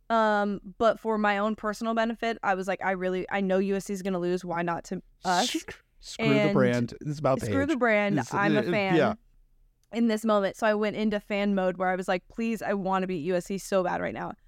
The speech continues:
Speaker 1: Um, but yeah, that, that was a tough, tough loss, um, on that front. Would have been worse 'cause I probably would have put some money on, uh, the Arizona
Speaker 2: Yes.
Speaker 1: money line, and I did not. My brother did.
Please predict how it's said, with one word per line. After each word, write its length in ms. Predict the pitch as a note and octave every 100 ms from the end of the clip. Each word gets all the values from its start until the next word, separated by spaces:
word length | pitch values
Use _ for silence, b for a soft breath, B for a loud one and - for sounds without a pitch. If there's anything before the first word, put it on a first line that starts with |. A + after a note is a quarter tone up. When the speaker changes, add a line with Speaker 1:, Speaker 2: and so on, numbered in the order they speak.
| - - _
Speaker 1:
Um, 600 | A#3 G#3+ G3 F#3+ F3+ F3+ - - - _ _ - - - _ -
but 100 | D#4
yeah, 220 | C4 F3
that, 300 | G#3 A#3 A3+
that 160 | A#3+
was 180 | A#3+ A3+
a 60 | A3+
tough, 360 | A#3+ G#3 G3+ _ - -
tough 240 | A3+ G#3
loss, 500 | G#3 F#3+ G3+ - - - -
um, 760 | G#3+ G3+ F#3+ F3+ E3+ D#3+ G3+ - - - - _ _ _
on 200 | G#3 G3+
that 180 | F#3 E3+
front. 240 | G#3 G3
Would 100 | G3
have 40 | G#3
been 180 | G#3
worse 300 | G3 F#3+ G3+
'cause 160 | - G#3+
I 80 | F#3+
probably 240 | G#3+ G3
would 80 | F#3+
have 60 | F#3+
put 140 | G#3
some 120 | -
money 240 | G3 F#3 F#3
on, 220 | F3+ F3+
uh, 280 | E3+ E3 E3+ - _
the 640 | G3+ F#3 F3 F3 E3+ E3+ - -
Arizona 240 | - G3
Speaker 2:
Yes. 80 | F#3
Speaker 1:
money 160 | F3+ F#3
line, 360 | G3+ G3+ G#3+ D#3+
and 120 | F3+
I 120 | F3+
did 180 | F#3 F3
not. 260 | F3 F#3+
My 120 | - F#3
brother 260 | F3+ F#3
did. 440 | F3+ F3+ F3+ G#3